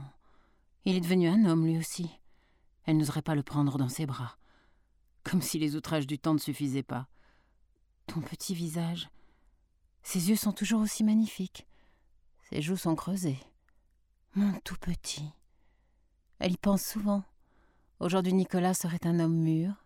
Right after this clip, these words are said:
son visage ridé, son corps déjà fatigué. Sophie s'assoit à côté de Vernon, qui répond : « Je me souviens de vous, bien sûr. Vous n'avez pas changé. » Elle sourit.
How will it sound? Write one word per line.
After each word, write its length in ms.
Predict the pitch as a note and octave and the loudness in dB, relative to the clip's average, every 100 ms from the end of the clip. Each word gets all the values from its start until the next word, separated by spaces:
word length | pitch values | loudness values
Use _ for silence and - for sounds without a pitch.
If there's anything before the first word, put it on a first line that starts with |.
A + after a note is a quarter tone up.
| _ | _
son 140 | - D#3+ | -10 -4
visage 400 | E3+ E3 D#3+ D3+ | 0 0 0 0
ridé, 380 | D#3+ C#3 D3 D#3 | -2 -2 -2 -2
son 200 | - C#3 | -4 -4
corps 240 | D3+ C#3+ | -2 -2
déjà 260 | C3+ C3+ C#3+ | -2 -2 -4
fatigué. 560 | C#3 - C#3 B2+ C#3 _ _ _ _ _ _ _ _ _ _ _ - - | -6 -10 -6 -6 -6 _ _ _ _ _ _ _ _ _ _ _ -20 0
Sophie 300 | A#3+ A3 C#4 | 0 2 0
s'assoit 380 | - G#3+ - A#3 | 0 -2 0 -2
à 60 | |
côté 300 | G#3 F3+ G#3 | 0 -2 0
de 80 | E3 | 2
Vernon, 420 | D#3 D#3 D#3+ A3 | 0 2 2 2
qui 160 | A3 E3 | 0 -2
répond : « 380 | D3+ - E3+ D#3+ - - - - - _ _ _ - | -4 -2 0 0 -6 -20 -20 -20 -20 _ _ _ 0
Je 60 | |
me 60 | G#3 | 0
souviens 340 | - A#3+ D4+ | 4 6 8
de 80 | D#4 | 8
vous, 140 | A#3 A3 | 8 6
bien 180 | G3 | 4
sûr. 400 | F#3+ - G#3 G3 F3+ - _ | 2 2 2 2 -2 -10 _
Vous 60 | D#3+ | 2
n'avez 140 | E3+ | 2
pas 160 | D3+ D3 | 2 0
changé. » 480 | D#3 D#3+ A3 C#4 - _ _ _ _ _ _ _ _ _ _ _ _ | 0 2 2 0 -2 _ _ _ _ _ _ _ _ _ _ _ _
Elle 160 | - E3+ | -8 -6
sourit. 500 | - A3 G3 - - | -2 0 0 -4 -14